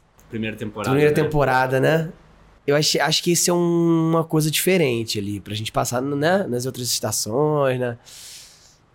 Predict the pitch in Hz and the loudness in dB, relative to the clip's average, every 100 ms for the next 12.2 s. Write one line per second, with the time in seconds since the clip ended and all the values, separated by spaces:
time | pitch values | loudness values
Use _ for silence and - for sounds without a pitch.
0 | _ - 101 123 - 160 185 226 165 117 | _ -8 -4 -2 0 0 2 2 2 2
1 | 110 101 110 117 113 123 131 131 131 147 | -2 -2 0 0 2 2 2 2 2 2
2 | 139 151 175 151 127 127 123 123 131 143 | 4 4 4 2 2 0 0 -2 -2 0
3 | 170 190 - 143 127 156 175 - 190 - | 0 -2 -4 -2 -2 -2 -6 -6 -4 0
4 | 151 156 185 147 117 139 123 117 127 120 | 2 2 4 2 0 -2 -4 -6 -6 -6
5 | - 117 120 135 120 120 _ _ _ _ | -2 -2 0 -2 -2 -6 _ _ _ _
6 | _ _ _ _ _ _ _ - 107 107 | _ _ _ _ _ _ _ 0 2 2
7 | 101 101 110 _ _ - 139 151 143 151 | 0 -2 -6 _ _ -2 0 2 4 4
8 | 143 - 110 117 139 151 151 _ _ _ | 2 -2 -2 2 2 2 -2 _ _ _
9 | _ _ _ 107 - - - 107 - 135 | _ _ _ -20 -20 -16 -6 -2 0 2
10 | 120 120 120 131 - 156 151 160 165 165 | 2 2 2 0 0 0 0 0 2 2
11 | 170 196 180 151 131 120 135 147 156 165 | 2 2 2 2 2 0 0 0 -2 -2
12 | 170 196 | -4 -4